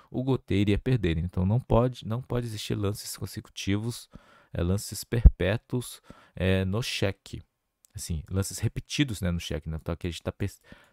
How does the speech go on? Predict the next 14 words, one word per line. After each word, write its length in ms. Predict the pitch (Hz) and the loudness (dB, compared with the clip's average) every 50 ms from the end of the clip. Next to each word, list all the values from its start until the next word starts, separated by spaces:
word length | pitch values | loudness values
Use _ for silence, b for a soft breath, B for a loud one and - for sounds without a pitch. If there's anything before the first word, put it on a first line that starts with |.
| B B | B B
tá, 300 | - 92 92 90 87 85 | -2 0 2 2 2 0
tá 120 | - - 90 | -2 -2 -2
repetindo 540 | 92 110 - 131 - - - - 147 151 143 | -2 -2 -2 -4 -6 -6 -4 -2 -2 -2 0
o 60 | 117 | -2
lance, 340 | 95 92 90 - - - 82 | -2 -2 -4 -6 -8 -8 -8
né? 100 | 80 87 - _ _ _ _ - | -8 -8 -10 _ _ _ _ -6
Não 160 | 87 87 90 | -4 -2 -2
é, 300 | 95 98 98 92 85 - b b b b b b | 0 0 0 -2 -4 -6 b b b b b b
não 80 | 95 95 | -2 -2
é 20 | |
lance 180 | 95 98 - - | -2 -2 -4 -6
perpétuo, 560 | - 95 82 - - - - - - - 85 | -8 -8 -8 -8 -8 -10 -10 -10 -12 -14 -12
né? 100 | 85 80 | -10 -10
Ela 100 | 78 80 | -10 -10